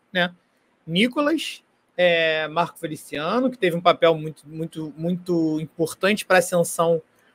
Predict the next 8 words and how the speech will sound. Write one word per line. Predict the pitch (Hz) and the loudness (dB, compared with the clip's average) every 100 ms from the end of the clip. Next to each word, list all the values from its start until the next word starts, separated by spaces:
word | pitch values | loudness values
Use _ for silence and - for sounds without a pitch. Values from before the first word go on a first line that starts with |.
| _ 143 | _ 2
da, | 156 160 156 147 143 143 135 | 6 6 4 2 2 0 -2
do | 151 | -4
conservadorismo | 165 175 175 165 175 170 165 160 165 | -6 -4 0 4 6 4 0 -2 -4
no | 160 | -2
Congresso, | 170 151 147 190 226 - | 0 2 4 6 4 2
que | |
ele | 175 | -2
viu | 147 175 170 | 2 0 0